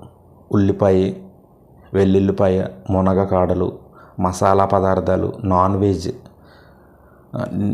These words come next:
నీసు గట్రా తినకూడదు. నాన్ వెజ్, నూనె ఎక్కువ వాడినటువంటి పదార్థాలు అయితే తినద్దు. ఏంటంటే ఆ రోజు ముద్దపప్పు, అత్తేసర, ఇటువంటి పదార్థాలు అయితే తినాలి. బయటికి వెళ్ళిన తర్వాత బయట ఫాస్ట్ ఫుడ్లు,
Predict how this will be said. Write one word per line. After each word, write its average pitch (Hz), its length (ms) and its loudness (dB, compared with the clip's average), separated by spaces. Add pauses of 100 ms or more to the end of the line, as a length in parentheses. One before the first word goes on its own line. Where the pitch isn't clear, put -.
(180)
నీసు 104 460 0
గట్రా 107 140 0
తినకూడదు. 92 480 0
నాన్ 92 240 0
వెజ్, 92 380 -2 (340)
నూనె 123 300 2
ఎక్కువ 127 540 2
వాడినటువంటి 113 560 0
పదార్థాలు 104 500 0
అయితే 101 200 -2
తినద్దు. 90 560 -4 (760)
ఏంటంటే 104 360 0
ఆ 104 100 2
రోజు 95 240 2
ముద్దపప్పు, 92 680 -2 (1160)
అత్తేసర, 101 600 -4 (840)
ఇటువంటి 110 760 0
పదార్థాలు 104 460 2
అయితే 101 200 2
తినాలి. 95 400 -2
బయటికి 101 440 0
వెళ్ళిన 101 280 0
తర్వాత 95 540 -2 (540)
బయట 98 260 2 (1040)
ఫాస్ట్ 107 360 0
ఫుడ్లు, 98 520 -2